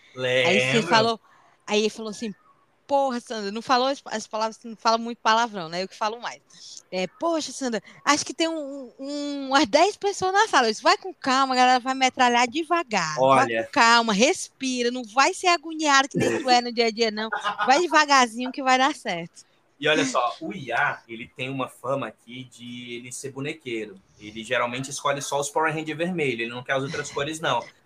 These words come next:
Speaker 2: Ele pega alunos do I F C E, Unifor, U F C, só a galera top e bota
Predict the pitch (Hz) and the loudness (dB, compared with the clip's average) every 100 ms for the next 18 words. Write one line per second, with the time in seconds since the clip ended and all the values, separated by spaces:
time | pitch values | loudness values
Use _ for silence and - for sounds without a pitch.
0 | - 127 131 160 160 156 165 147 156 160 | -12 -6 2 4 6 4 2 -4 0 0
1 | 160 - - 127 131 143 143 135 143 139 | 0 -2 -4 0 2 4 2 2 -2 -8
2 | 135 - 139 143 135 143 143 - - - | -12 -8 -4 0 0 -2 -4 -8 -10 -8
3 | 147 - 160 160 165 165 180 - _ - | -10 -10 -8 -4 -2 0 -2 -6 _ -6
4 | 147 143 147 - 196 208 _ _ _ - | 2 2 2 -4 -12 -12 _ _ _ -12
5 | 175 185 196 254 262 | -2 2 2 2 2